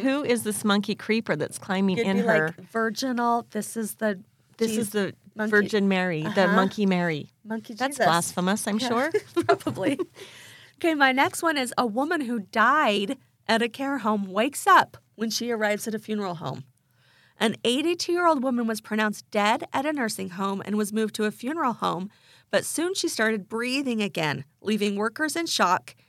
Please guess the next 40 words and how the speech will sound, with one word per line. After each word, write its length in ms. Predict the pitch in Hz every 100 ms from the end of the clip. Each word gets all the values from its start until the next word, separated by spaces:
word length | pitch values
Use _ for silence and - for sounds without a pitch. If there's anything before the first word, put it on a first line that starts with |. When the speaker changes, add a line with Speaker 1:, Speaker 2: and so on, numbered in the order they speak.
| _
Speaker 2:
and 200 | - 196
now 280 | 202 214 240
an 160 | 226 180
investigation 800 | 170 180 208 190 - 170 - 190
has 160 | 185
been 220 | - 170 151
launched. 540 | 131 120 - - - _ _ _ _ -
Speaker 1:
Um, 400 | 196 190 185 175
as 280 | 185 208 247
it 180 | 208 -
should, 540 | - 226 330 277 175
I 220 | 185 165 160
might 280 | 147 110
say. 520 | - - 151 139 196 277
Speaker 2:
Right? 420 | - 190 240 427 - - -
Speaker 1:
So 240 | 214 285
what 340 | 269 233 214 -
is 180 | 220 202
the 100 | 214
story 400 | - 247 359 302
of 80 |
that? 260 | 175 143 - - _ _
Speaker 2:
So 240 | - 302 311
she 240 | - 359
was 220 | 349 294
literally 840 | 269 269 415 427 294 220 208 269 - _ _ _ _
placed 520 | - 277 277 381 -
in 180 | - 269
a 80 | 262
zipped 480 | 208 226 311 - - _
body 400 | - 233 277 349 247
bag. 440 | 160 143 135 - _ -
This 160 | 285
happened 360 | - 285 330 320
in 160 | 254
Long 220 | 220 214 208
Island, 320 | 202 226 240
New 80 | 233
York. 400 | 220 190 285 339
Speaker 1:
Okay. 380 | 208 190 160